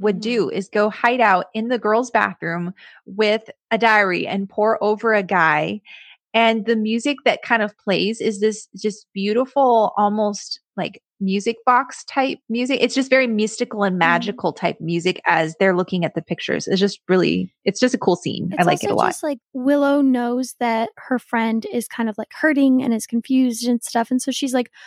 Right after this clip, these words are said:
Speaker 3: willing to go and break into the office and, like, grab the book for her and sit there and read it with her. And, like, I think she's also partially curious,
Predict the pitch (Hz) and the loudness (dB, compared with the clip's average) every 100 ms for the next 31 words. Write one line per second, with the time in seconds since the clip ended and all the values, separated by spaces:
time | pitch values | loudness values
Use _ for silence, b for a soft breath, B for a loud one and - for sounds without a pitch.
0 | B _ 277 294 277 269 269 254 247 240 | B _ 2 4 4 4 4 4 4 2
1 | 277 277 269 - 254 - 247 233 240 233 | 0 0 0 0 -2 0 0 0 -2 -2
2 | 233 226 220 233 b b b - 254 226 | -2 -2 -4 -8 b b b -2 -2 0
3 | 247 311 302 - 254 254 240 254 - 269 | 0 0 0 -2 0 2 0 -2 -2 -6
4 | - 247 247 247 277 277 262 269 262 240 | -2 -2 0 2 2 2 0 0 0 2
5 | 240 226 226 B B - 311 330 277 262 | 2 -2 -4 B B -4 0 0 2 2
6 | 240 233 - 220 - 220 - 185 - - | 2 -4 -8 -12 -12 -12 -8 -6 -6 -6
7 | 240 - | -8 -10